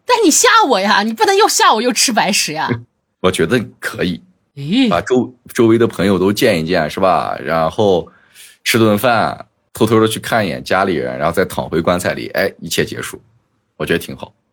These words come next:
Speaker 1: 你先能把那个冰柜推开再说吧，那玩意儿挺重的。
Speaker 2: <laughs> 我觉得我可以。
Speaker 1: <laughs> 那你现在确实得多吃点儿了。
Speaker 2: 你唱着
Speaker 1: 就你现在这个身板儿不行。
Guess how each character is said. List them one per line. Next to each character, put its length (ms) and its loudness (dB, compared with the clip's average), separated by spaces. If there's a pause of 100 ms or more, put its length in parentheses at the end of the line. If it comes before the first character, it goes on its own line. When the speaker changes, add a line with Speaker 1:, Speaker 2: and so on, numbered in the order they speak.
(460)
Speaker 1:
你 60 -4
先 220 -4
能 120 0
把 120 0
那 100 -4
个 80 -6
冰 240 0
柜 160 -2
推 180 -10
开 200 -6
再 100 -6
说 240 -8
吧， 140 -6
那 80 -4
玩 80 -6
意 40 -2
儿 60 -2
挺 240 -12
重 260 -6
的。 80 -8 (360)
Speaker 2:
<laughs> 420 -10
我 80 -2
觉 140 -2
得 80 0
我 140 -2
可 240 -10
以。 40 -4 (840)
Speaker 1:
<laughs> 760 -14
那 140 2
你 120 4
现 160 0
在 100 0
确 180 -2
实 100 -4
得 100 -2
多 180 -2
吃 180 -6
点 140 0
儿 100 -2
了。 200 0 (420)
Speaker 2:
你 120 2
唱 120 0
着 100 4
Speaker 1:
就 60 4
你 60 2
现 200 0
在 120 2
这 120 -2
个 80 0
身 260 0
板 140 2
儿 60 -2
不 100 -4
行。 300 -6